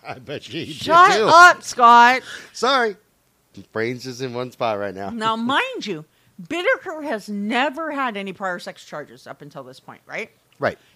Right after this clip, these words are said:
Speaker 2: He told Norris that there, sh-, that should there be an occasion where he raped a woman, he would make sure he killed her so that there wasn't a witness to his crimes.
Speaker 1: Kinda makes sense.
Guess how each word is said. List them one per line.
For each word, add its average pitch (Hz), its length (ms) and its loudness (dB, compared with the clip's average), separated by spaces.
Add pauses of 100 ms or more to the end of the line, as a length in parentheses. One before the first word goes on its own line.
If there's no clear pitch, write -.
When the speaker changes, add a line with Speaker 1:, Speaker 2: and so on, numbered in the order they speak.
(100)
Speaker 2:
He 349 220 -6
told 240 280 -6
Norris 202 380 -10
that 196 180 -14
there, 208 340 -8 (920)
sh-, - 280 -20
that 220 180 -6
should 302 260 -14
there 294 120 -8
be 233 220 -8
an 226 80 -8
occasion 214 600 -10
where 185 140 -10
he 165 180 -14
raped 165 340 -12
a 262 40 -12
woman, 294 420 -10 (280)
he 415 200 -4
would 392 160 -6
make 254 180 -6
sure 254 220 -14
he 190 240 -12
killed 302 320 -10
her 147 240 -14
so 185 240 -12
that 180 200 -18
there 180 140 -10
wasn't 175 300 -14
a 156 40 -18
witness 156 420 -20
to - 120 -20
his 131 140 -20
crimes. - 760 -20 (720)
Speaker 1:
Kinda 107 240 -4
makes 117 240 -6
sense. - 400 -10